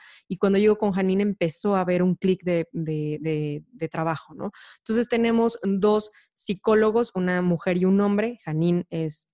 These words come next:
eh, el hombre, y tenemos dos, eh, psiquiatras y un neurólogo. ¿Para qué? Para que ustedes puedan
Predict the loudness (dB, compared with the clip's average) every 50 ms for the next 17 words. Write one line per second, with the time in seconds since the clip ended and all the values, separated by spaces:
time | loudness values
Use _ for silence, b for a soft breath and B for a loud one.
0 | _ _ -20 -20 -20 -20 -14 -8 -4 -2 0 0 2 0 -2 -2 b b b b
1 | b b _ -2 0 0 0 -2 -2 -4 -2 -2 -2 -2 -2 -2 -4 -6 -6 -6
2 | -4 0 0 0 0 -2 -4 -10 -8 -6 -4 -4 -4 -4 -6 -8 -10 -8 -2 -2
3 | -2 0 0 -2 -4 -4 -6 -4 -2 0 0 2 2 2 2 2 2 2 0 0
4 | 0 -2 -4 -8 -12 _ b b b b b b b -4 -2 -2 -2 -2 0 0
5 | 0 0 0 -2 -4 -4 -2 -4 -6 -4 -4 -2 -2 -4 -4 -4 -4 -4 -2 -2
6 | -2 -4 -4